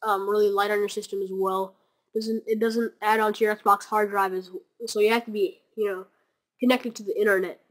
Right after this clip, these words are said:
I mean, connected to your P C to be able to play, but it is, it doesn't save onto your hard drive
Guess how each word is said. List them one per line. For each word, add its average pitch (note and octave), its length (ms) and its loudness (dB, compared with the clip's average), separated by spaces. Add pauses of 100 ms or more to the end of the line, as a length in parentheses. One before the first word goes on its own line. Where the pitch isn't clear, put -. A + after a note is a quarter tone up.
(240)
I F#3+ 60 -4
mean, F3+ 100 -2
connected G#3+ 340 -2
to G#3+ 100 0
your F3+ 80 4
P A3 240 -4
C G3+ 340 -4 (500)
to A3 60 -10
be G3+ 120 2
able F#3 180 2
to F3 60 -10
play, G3 280 0
but F3 260 -8
it G3+ 220 4
is, G#3 240 8
it F#3 60 -2
doesn't G3+ 240 -4
save G#3 240 4
onto G#3 180 0
your G#3 80 0
hard G3 240 0
drive F3+ 360 -8